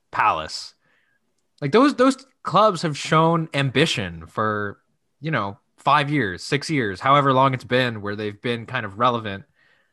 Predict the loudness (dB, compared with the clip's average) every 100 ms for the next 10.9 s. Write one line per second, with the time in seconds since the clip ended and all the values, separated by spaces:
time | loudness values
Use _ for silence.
0 | -10 -6 -4 -6 -10 -12 -2 0 -2 -4
1 | -6 -4 -4 -4 -2 -2 -2 -8 -8 -12
2 | -10 -4 0 0 0 -2 -4 -10 -10 -10
3 | -10 -14 -16 _ _ _ _ _ _ _
4 | _ _ _ _ _ _ -2 0 2 2
5 | 2 -2 -4 -4 -6 -6 -6 0 2 2
6 | -2 -6 -2 -2 -2 -6 -6 -6 -6 -6
7 | -2 -2 -2 0 2 2 0 -2 -2 0
8 | -2 -6 -10 -14 -16 _ _ _ _ _
9 | _ -6 -6 -2 -4 0 0 0 -2 -6
10 | -8 -8 -12 -12 -14 -16 -18 -18